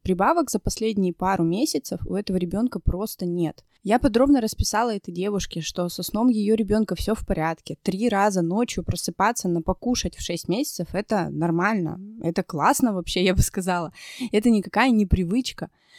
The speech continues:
Я расписала, почему малыш может просыпаться именно в это время, и что это никак не связано ни с какой, опять же, привычкой. Написала ей, что прибавки в весе её ребёнка оставляют, к сожалению, желать лучшего,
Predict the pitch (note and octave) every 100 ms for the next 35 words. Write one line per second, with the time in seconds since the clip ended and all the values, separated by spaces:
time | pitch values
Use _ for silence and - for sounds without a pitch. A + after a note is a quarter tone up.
0 | - - C#4+ D#4+ B3+ - B3 C#4 - -
1 | G#3 A#3+ G3 G3 C4 - G#3 G#3+ - F#3
2 | F3 F#3+ B3 - G3+ G3+ G3 F#3 F#3 G3
3 | G3+ F3 F3+ E3+ D#3+ - - - G#3+ -
4 | G#3+ B3+ D4 A#3 G3 G3+ A#3 A3+ F3+ F#3+
5 | A3+ A#3 F#3+ F3+ - F3+ - G#3+ G3 F#3+
6 | F#3+ - G3 F3 E3+ - - - _ _
7 | G3+ G3+ - A#3 B3+ A3 A#3 D#4+ - G3
8 | - G3+ G3+ G3+ B3+ - - G#3 F3+ A3+
9 | C4 - G3 G3 F#3+ F#3+ A3+ D4 F#3+ -
10 | F3 F#3+ A#3 - - F3 F#3 F#3+ F3+ F#3+
11 | F#3+ - B3+ D4+ - E3+